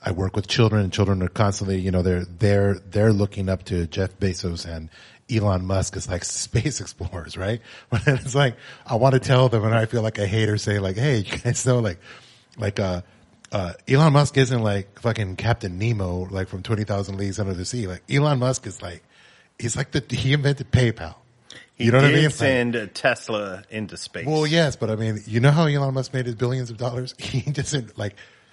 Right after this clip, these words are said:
Speaker 1: invented a way for people to pay for, like, you know,
Speaker 2: Yeah.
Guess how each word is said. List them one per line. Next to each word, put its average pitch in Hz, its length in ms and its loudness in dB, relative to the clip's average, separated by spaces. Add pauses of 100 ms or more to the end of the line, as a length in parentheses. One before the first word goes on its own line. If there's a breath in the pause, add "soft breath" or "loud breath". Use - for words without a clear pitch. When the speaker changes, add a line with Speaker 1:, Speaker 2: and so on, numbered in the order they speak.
(120)
Speaker 1:
invented 131 460 0
a 165 60 4
way 104 420 0
for 98 160 -10
people 107 380 -6
to 127 160 -8
pay 95 640 -4 (260 soft breath)
for, 85 640 -2 (340)
like, 87 440 -10 (200)
you 120 100 -6
know, 92 180 -8
Speaker 2:
Yeah. 90 200 -8